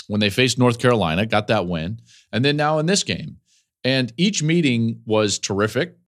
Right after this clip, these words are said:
Uh, he's laser focused, and you can tell he knows exactly what he's doing. For a young guy that, that, that is doing it for the first time,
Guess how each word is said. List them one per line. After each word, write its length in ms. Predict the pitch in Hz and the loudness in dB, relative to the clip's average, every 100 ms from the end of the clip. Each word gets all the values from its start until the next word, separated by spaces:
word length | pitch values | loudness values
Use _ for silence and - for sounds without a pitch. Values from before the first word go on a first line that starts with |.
| _ _ | _ _
Uh, 260 | 104 101 - | -2 0 -2
he's 340 | - 135 131 101 | -4 -2 -2 -2
laser 480 | 90 120 175 170 160 | 0 2 2 0 -2
focused, 560 | - 98 90 110 120 | -2 -2 0 -4 -2
and 160 | 123 117 | -4 -2
you 120 | 113 | 0
can 160 | 120 110 | -2 0
tell 240 | 139 151 | -2 -2
he 200 | 110 135 | -2 -2
knows 440 | 127 135 160 135 | 0 2 2 0
exactly 600 | 120 98 139 139 - 120 | -2 -2 0 0 0 -2
what 220 | 107 107 101 | 0 -2 -2
he's 240 | 113 98 | -4 -2
doing. 240 | 107 120 | -2 -2
For 220 | 95 131 127 | 0 0 2
a 40 | |
young 240 | 139 226 | 2 0
guy 220 | 208 175 180 | 0 0 2
that, 340 | 139 120 117 | 0 -2 -4
that, 260 | 123 104 120 | -4 -2 0
that 140 | 123 | 0
is 120 | 113 | 0
doing 200 | 117 160 | -2 -2
it 100 | 160 | -2
for 80 | - | -4
the 80 | 110 | -6
first 320 | 90 151 143 | -2 -2 -2
time, 360 | 135 139 208 | -2 -2 -4